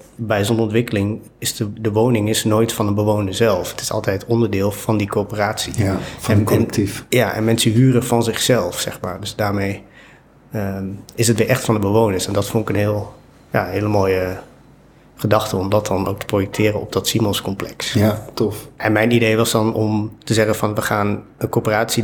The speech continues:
Speaker 1: of een coöperatie gaan we daaraan toevoegen. Dat is, zeg maar, die verdichting die ik doe.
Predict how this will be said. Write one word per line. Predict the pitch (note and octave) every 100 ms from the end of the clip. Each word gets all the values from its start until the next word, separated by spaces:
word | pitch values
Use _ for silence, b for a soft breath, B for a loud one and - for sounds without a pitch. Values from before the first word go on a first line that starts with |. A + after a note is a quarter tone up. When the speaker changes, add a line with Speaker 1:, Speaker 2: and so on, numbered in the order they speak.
| G#2+
Speaker 1:
of | A2
een | G#2+
coöperatie | - C3 C3+ A2 G#2 -
gaan | - G#2+
we |
daaraan | G#2 F#2+ -
toevoegen. | B2+ - C#3+ C#3+ E3 - B B -
Dat | G#2
is, | -
zeg | A2
maar, | G#2 G#2
die | G2+
verdichting | - G2+ A2 - C3 C3 C#3
die | B2+ B2
ik | A2+
doe. | A#2+